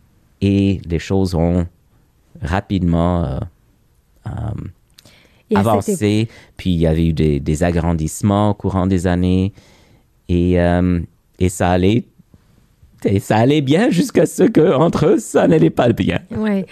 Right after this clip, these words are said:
Speaker 2: Mais puis souvent, c'est des histoires malheureuses qui arrivent. Tu sais, je veux dire, il y a toujours, euh, euh, des, des, ça, ça arrive, ces choses-là.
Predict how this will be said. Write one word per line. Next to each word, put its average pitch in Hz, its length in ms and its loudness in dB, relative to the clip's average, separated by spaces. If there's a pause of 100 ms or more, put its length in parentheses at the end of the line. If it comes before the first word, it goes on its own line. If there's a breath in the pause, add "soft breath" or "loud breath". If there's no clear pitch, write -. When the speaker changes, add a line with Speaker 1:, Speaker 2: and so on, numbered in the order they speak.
(260 loud breath)
Speaker 2:
Mais 233 80 4
puis 233 100 -2
souvent, 294 240 -2 (140)
c'est 233 120 -2
des 180 220 -2
histoires 233 340 -6
malheureuses 196 480 -2
qui 196 100 -6
arrivent. 170 420 -6
Tu - 60 -20
sais, 214 140 -4
je 185 120 -6
veux 180 60 -4
dire, 180 220 -4
il 180 160 -2
y 175 100 -4
a 165 60 -4
toujours, 208 340 -8
euh, 180 180 -4 (560 loud breath)
euh, 165 600 -6
des, 170 260 -6
des, 180 280 -10
ça, - 220 -16
ça - 200 -6
arrive, 208 300 2
ces - 180 -4
choses-là. 170 480 -4